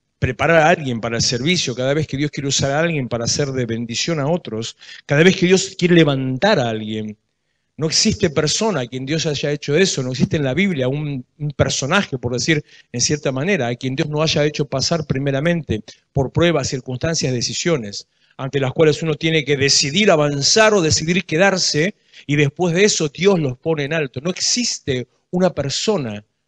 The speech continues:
por eso recordaba lo de este hombre con esta canción, no existe alguien a quien Dios no quiera usar, que primero no sea trabajado, no sea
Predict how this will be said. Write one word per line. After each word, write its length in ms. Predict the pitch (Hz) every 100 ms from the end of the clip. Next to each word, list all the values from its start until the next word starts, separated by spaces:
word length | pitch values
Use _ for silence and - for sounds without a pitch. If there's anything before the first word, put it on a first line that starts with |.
| _ -
por 140 | 143
eso 180 | 151 160
recordaba 580 | 147 143 143 156 170 160
lo 120 | 147
de 80 | 151
este 200 | - 165
hombre 220 | 170 151
con 120 | 139
esta 180 | 151 151
canción, 560 | 135 127 - 170 113 - _ _
no 80 | 151
existe 420 | 143 233 220 190
alguien 340 | 202 220 170 147
a 100 | 139
quien 260 | 143 151
Dios 180 | 156 196
no 120 | 175
quiera 220 | 147 196 175
usar, 440 | 139 - 196 135
que 120 | 135
primero 440 | 139 139 160 202 175
no 100 | 147
sea 460 | - 185 170 151 - - _ -
trabajado, 1200 | - 156 147 135 143 135 - 220 190 135 123 123
no 120 | 135
sea 500 | 139 - 175 160 143